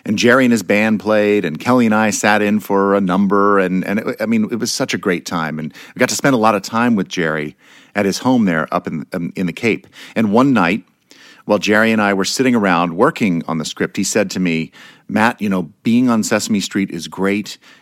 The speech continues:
You will be able to afford things and save money and have a career, and that's, that's fantastic. But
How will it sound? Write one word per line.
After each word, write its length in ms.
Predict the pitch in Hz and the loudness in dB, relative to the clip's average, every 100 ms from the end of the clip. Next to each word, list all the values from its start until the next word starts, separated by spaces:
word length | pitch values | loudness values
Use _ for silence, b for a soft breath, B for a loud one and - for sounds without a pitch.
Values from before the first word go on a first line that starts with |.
| - | -10
You 140 | 98 | -4
will 100 | 95 | -2
be 140 | 87 92 | -2 -2
able 160 | 85 | -4
to 140 | - 90 | -6 -8
afford 420 | - 117 120 117 | -6 -2 -2 0
things 320 | 123 117 107 | -2 0 -2
and 120 | 82 | -4
save 260 | - 85 82 | -6 -8 -4
money 380 | 110 110 110 107 | -2 0 0 -2
and 100 | 80 | -4
have 140 | 78 | -8
a 40 | 82 | -10
career, 380 | - 101 104 | -6 -2 0
and 100 | 95 | 0
that's, 240 | 90 82 - | 0 -6 -8
that's 280 | - 90 - | -8 -8 -6
fantastic. 640 | 95 90 139 143 - 80 | -6 -4 -2 -2 -2 -6
But 220 | 98 87 | -4 -6